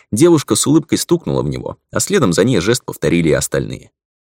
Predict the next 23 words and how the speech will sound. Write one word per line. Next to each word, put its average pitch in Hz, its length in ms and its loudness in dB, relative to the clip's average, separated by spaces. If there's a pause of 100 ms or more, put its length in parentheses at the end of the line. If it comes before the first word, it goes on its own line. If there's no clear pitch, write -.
(360)
«Один 165 320 4
за 196 140 4
всех 185 340 2
и 104 60 4
все 180 240 4
за 160 120 4
одного!» 160 520 2 (800)
«И 76 140 -2
все 143 240 2
на 143 160 4
одну», 135 380 0 (280)
поправил 53 440 -2
я, 131 160 0
вспомнив 110 520 -2
очень - 260 -4
старый - 320 -4
фильм. - 340 -14 (960)
«Пешка 117 340 2
берёт 95 320 4
королеву, 82 600 2 (240)
все - 280 0
берут - 300 -4
королеву». 50 600 -6